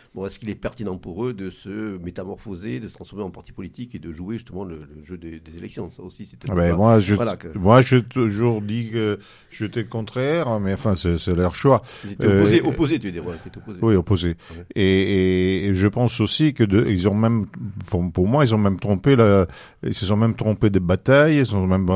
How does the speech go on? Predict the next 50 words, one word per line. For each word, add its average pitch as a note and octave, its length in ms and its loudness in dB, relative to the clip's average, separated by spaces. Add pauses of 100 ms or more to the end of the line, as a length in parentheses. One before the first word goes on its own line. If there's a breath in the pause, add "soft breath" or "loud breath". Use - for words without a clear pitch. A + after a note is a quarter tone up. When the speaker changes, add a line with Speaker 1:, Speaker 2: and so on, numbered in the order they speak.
(140)
Speaker 2:
trompés F#2+ 280 -2
des F2 100 4
slogans, G2 480 2
ils A#2+ 60 2
se - 80 -8
sont G2 80 0
même F#2+ 180 -2
trompés F#2+ 320 0
de, F2 100 0
de, F2+ 540 2
de F2+ 140 4
ton, C#3 360 4 (540 soft breath)
ton. A#2+ 240 -2 (500 loud breath)
Et F#2 280 2
donc, C3 480 2
euh, G2+ 120 2
que, - 180 -4 (580)
euh, G2 40 4
ils F#2 200 0
ont G2+ 100 4
quand F#2+ 180 2
même, A2+ 400 4
euh, G2 480 6
euh, F#2+ 480 2
réussi, G2+ 580 2 (460 loud breath)
dans G#2 300 2
une, G2 300 0
euh, G2 260 2
élection G2+ 480 2
particulière, G2 640 0
celle-ci, G2+ 440 2
où F#2 120 4
il F#2 80 0
n'y F2 80 4
a F2 60 4
aucune E2+ 240 -2
chance, D3 460 2 (360 loud breath)
ils F#2 120 -4
ont F#2 80 0
réussi F#2+ 260 0
à G#2+ 60 6
perdre G#2 340 2
le F#2 160 4
double G#2 300 4
de F#2 40 6
voix F#2+ 200 6
qu'ils E2 200 -4
auraient F2 140 4
pu E2+ 140 0
perdre, A#2+ 440 4